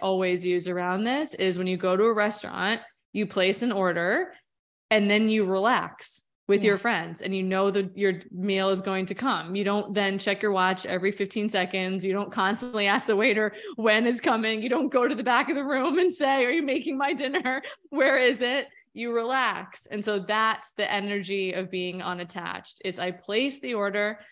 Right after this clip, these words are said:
Speaker 1: the universe hears you. If you're desiring change in your life, you're desiring a move, you're desiring a new job, you're desiring a relationship, the universe hears you." And then it's, what are you doing to prepare?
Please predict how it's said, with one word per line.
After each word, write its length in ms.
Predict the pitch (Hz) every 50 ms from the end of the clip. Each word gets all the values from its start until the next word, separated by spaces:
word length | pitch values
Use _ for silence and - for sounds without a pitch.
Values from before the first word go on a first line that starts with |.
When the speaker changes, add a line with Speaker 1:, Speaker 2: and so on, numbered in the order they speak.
| _ -
Speaker 1:
the 80 | - 185
universe 480 | 190 202 214 233 214 226 226 226 226
hears 340 | - 220 202 196 196 185 185
you. 140 | 185 180 175
If 100 | 180 175
you're 120 | 180 180
desiring 600 | 170 185 175 185 190 190 202 202 202 202 202 202 196
change 320 | 196 202 196 196 190 185
in 80 | 180 185
your 100 | 185 180
life, 240 | 180 175 170 165 170 175
you're 100 | 180 180
desiring 540 | 175 185 180 196 196 196 202 202 202 196 196
a 20 |
move, 300 | 196 190 190 185 180 175
you're 100 | 175 180
desiring 460 | 165 185 185 202 202 208 208 202 202
a 40 | 202
new 160 | 196 196 196
job, 340 | 190 196 196 185 175 165 165
you're 100 | 185 180
desiring 440 | 175 180 170 196 196 196 202 208 208
a 60 | 208
relationship, 680 | 196 196 190 196 190 185 190 202 180 - 180 170 165 165 _ _ - _ _ _ -
the 80 | 196
universe 400 | 196 196 202 196 196 202 196 196
hears 340 | - 202 190 190 190 180 185
you." 340 | 185 175 170 170 165 170 185 - _ _ _ _ _ _ _ -
And 200 | 202 196 196 202
then 160 | 208 220 240
it's, 160 | 226 214 -
what 280 | 196 175 180 196 196 208
are 40 |
you 220 | 220 220 208 202 190
doing 920 | 175 165 - 196 208 233 269 294 247 190 175 170 170 175 185 202 240 269 - _ _ _ _ _ _ _ _ -
to 360 | - - 247 240 247 247 233
prepare? 840 | 247 - 233 226 226 - 233 262 330 320 - - - - 196 -